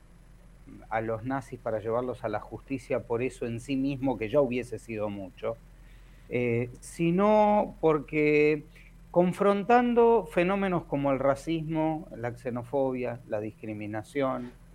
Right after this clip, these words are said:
por supuesto el antisemitismo y desde las últimas décadas el terrorismo, eh, uno le hace frente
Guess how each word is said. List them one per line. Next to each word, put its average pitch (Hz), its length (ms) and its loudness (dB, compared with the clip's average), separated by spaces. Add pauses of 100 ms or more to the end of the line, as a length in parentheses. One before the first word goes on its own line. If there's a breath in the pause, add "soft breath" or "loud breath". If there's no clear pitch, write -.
(260)
por 123 140 -4
supuesto 151 440 -2
el 131 100 2
antisemitismo 113 1120 -6
y 131 480 0 (400)
desde 113 600 0 (360)
las 123 200 0
últimas 151 440 2
décadas 139 560 4
el 110 120 -4
terrorismo, 113 800 -2 (560 soft breath)
eh, 135 240 0
uno 226 240 8
le 196 140 10
hace 180 260 6
frente 196 800 4